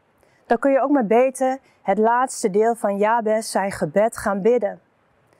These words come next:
"Doe het kwaad van me weg." Want als je meer ruimte inneemt als christen en je leven meer en meer getuigt van Jezus, dan,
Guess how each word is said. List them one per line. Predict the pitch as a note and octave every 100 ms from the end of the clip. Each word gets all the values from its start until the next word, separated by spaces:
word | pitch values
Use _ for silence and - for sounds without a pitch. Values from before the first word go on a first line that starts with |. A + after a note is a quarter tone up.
| _ _
"Doe | - B3+
het | C4 -
kwaad | - A#3 C#4 C4+ -
van | G#3
me | F#3+ F3+
weg." | F#3 G3 - _ _ _ _ _ _ _ _ _ _ _ - _ -
Want | A#3 B3+
als | C4 C4
je | C4
meer | B3 C4+ C#4 B3
ruimte | G#3+ B3 D4 C#4+ C4
inneemt | A#3 C#4+ G#3+ F3+ F#3 -
als | G3 -
christen | G3+ F#3 - A3+ A#3+ - - -
en | G#3+ A3+
je | A3 A3
leven | A#3 C4 C#4 B3 A3+
meer | A#3+ C4+
en | A#3+
meer | A#3 A#3+
getuigt | - G3+ G3 -
van | F#3 F#3
Jezus, | G3 G3+ - A3+ - - _ _ _ _ _ - -
dan, | G#3+